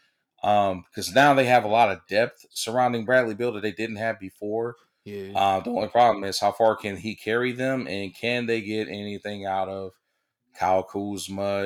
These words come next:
Speaker 1: and Trez and, uh, Rui Hachimura? Can he take a leap too? So there's a couple of things that's question marks. If those guys blossom, then it's a beautiful thing. If they, uh,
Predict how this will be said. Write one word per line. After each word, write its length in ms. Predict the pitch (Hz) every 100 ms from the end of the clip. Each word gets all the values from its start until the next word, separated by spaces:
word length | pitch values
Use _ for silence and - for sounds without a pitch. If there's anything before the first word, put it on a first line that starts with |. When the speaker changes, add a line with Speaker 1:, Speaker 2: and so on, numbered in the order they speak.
| 69
Speaker 1:
and 220 | 90 90
Trez 760 | - 104 98 98 98 92 - -
and, 460 | 92 92 90 90 87 _ _ _ _ _ _ -
uh, 300 | 92 92 87
Rui 240 | 95 101
Hachimura? 680 | 95 107 - 98 107 104 95
Can 160 | - 95
he 100 | 95
take 280 | - 95
a 40 | 95
leap 240 | 101 95
too? 260 | - 107 95
So 260 | - 90 90
there's 200 | 92 -
a 60 |
couple 320 | - 117 113
of 120 | 107 -
things 560 | 113 110 107 98 - _ _ _ _
that's 200 | - 92
question 400 | - 110 - 104
marks. 300 | 104 107 98
If 100 | 87
those 240 | 92 104 101
guys 280 | 113 117 95
blossom, 720 | 95 113 131 - 135 131 117
then 140 | 98
it's 160 | 101 -
a 40 | 85
beautiful 300 | 101 92 90
thing. 340 | 110 113 113
If 220 | 101 -
they, 260 | 98 101 101
uh, 280 | 101 101